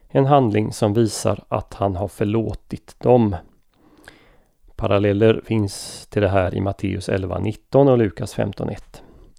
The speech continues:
Att äta med någon innebär att man i religiöst avseende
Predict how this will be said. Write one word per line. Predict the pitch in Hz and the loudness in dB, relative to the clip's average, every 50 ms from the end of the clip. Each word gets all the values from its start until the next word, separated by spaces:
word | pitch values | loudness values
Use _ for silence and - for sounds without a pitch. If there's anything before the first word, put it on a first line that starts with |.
| _ _ - - _ _ _ _ _ _ _ _ _ _ _ _ | _ _ -20 -20 _ _ _ _ _ _ _ _ _ _ _ _
Att | _ - 113 98 - _ _ _ - - | _ -4 -4 -4 -6 _ _ _ -4 2
äta | 131 127 113 104 - - - 117 | 4 6 6 4 4 2 4 4
med | 123 127 131 | 6 6 8
någon | 139 135 120 123 143 151 147 | 8 6 8 6 6 6 6
innebär | 135 135 123 117 110 107 117 135 151 | 6 6 6 6 6 6 6 6 4
att | - 127 - - | 4 0 0 2
man | 110 123 135 139 | 2 2 4 4
i | 151 151 - - | 2 0 0 0
religiöst | - 147 151 156 - - 117 110 110 110 - - - | 0 2 2 2 0 2 2 2 2 0 -4 -8 -2
avseende | - 120 127 110 95 - - - 117 98 95 92 92 92 - | 2 2 2 2 2 -2 -6 -4 -2 -2 -2 -2 -2 -4 -6